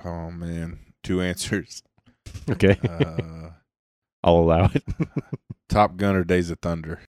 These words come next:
Speaker 2: You wanna know what Beef guessed for you?
Speaker 1: Did he guess both of those?
Speaker 2: <laughs> He guessed Top Gun. <laughs>
Speaker 1: Pretty good, pretty good.
Speaker 2: All right. Who is the one celebrity, this could be an actor, pro athlete, anybody, you would meet if you could?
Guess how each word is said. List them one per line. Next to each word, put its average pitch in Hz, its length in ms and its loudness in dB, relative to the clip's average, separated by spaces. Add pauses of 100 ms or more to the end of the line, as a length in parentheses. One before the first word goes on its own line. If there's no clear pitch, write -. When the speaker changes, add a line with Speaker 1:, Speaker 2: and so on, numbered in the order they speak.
Speaker 2:
You 98 120 0
wanna 95 100 6
know 95 80 6
what 90 120 6
Beef 98 180 2
guessed 101 200 4
for 104 100 0
you? 113 260 4
Speaker 1:
Did 95 100 -8
he 92 60 -4
guess 107 220 4
both 95 280 0
of 104 60 4
those? 104 160 6
Speaker 2:
<laughs> 139 120 4
He 165 80 6
guessed 120 200 4
Top 113 220 6
Gun. 110 260 4 (500)
<laughs> - 500 -2
Speaker 1:
Pretty 104 220 2
good, 95 220 6
pretty 92 240 2
good. 90 240 -4 (480)
Speaker 2:
All 101 200 8
right. 110 280 10 (460)
Who 240 300 6
is 120 240 2
the 107 120 4
one 156 460 8
celebrity, 95 560 2
this 104 160 2
could 95 120 -4
be 87 80 2
an 85 80 -2
actor, 101 340 2
pro 95 300 4
athlete, 92 340 -2
anybody, 82 560 0 (360)
you 95 180 2
would 98 160 2
meet 101 280 2
if 143 240 2
you 135 100 0
could? 78 500 2